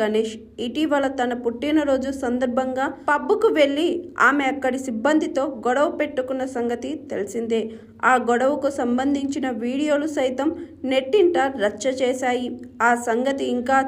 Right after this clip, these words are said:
సద్దుమణగక ముందే తాజాగా కల్పిక మరో వివాదంలో చిక్కుకుంది. తాజాగా హైదరాబాద్ సమీపంలోని మొయినాబాద్ కనకమామిడి ప్రాంతంలో ఉన్న రైన్ టౌన్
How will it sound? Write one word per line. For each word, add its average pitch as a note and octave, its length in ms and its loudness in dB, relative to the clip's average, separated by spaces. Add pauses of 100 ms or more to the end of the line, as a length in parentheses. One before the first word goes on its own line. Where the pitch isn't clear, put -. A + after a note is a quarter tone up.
సద్దుమణగక C4+ 680 0 (100)
ముందే C4+ 280 0 (500)
తాజాగా E4 440 4 (140)
కల్పిక C4+ 380 -2 (240)
మరో A#3+ 200 4 (140)
వివాదంలో C4 520 0 (120)
చిక్కుకుంది. A3+ 520 -4 (460)
తాజాగా F4 480 4 (140)
హైదరాబాద్ C4+ 680 0
సమీపంలోని C4+ 840 0 (480)
మొయినాబాద్ C#4+ 720 4
కనకమామిడి D#4+ 800 2
ప్రాంతంలో C#4+ 520 4 (120)
ఉన్న C4 180 -2 (360)
రైన్ F#4+ 260 4 (120)
టౌన్ D#4+ 260 4